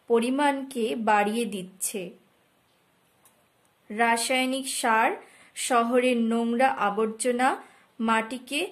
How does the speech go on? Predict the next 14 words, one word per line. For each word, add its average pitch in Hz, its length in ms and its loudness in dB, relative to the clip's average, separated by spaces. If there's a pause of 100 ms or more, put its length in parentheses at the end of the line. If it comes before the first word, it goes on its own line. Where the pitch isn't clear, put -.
(380)
বিষাক্ত 285 520 -2 (160)
করছে, 185 500 -4 (1400)
আর 214 260 4 (440)
পয়ঃপ্রণালীর 277 1000 2 (520)
জল 240 320 6 (500)
এবং 233 200 0 (200)
বর্জ্য 233 320 2 (120)
পদার্থ 214 520 2 (760)
নদীর 254 420 2
জলকে 214 580 2 (600)
করে 277 280 2 (100)
তুলছে 233 460 -2 (540)
দূষিত। 233 480 -4 (1400)
এই 254 180 2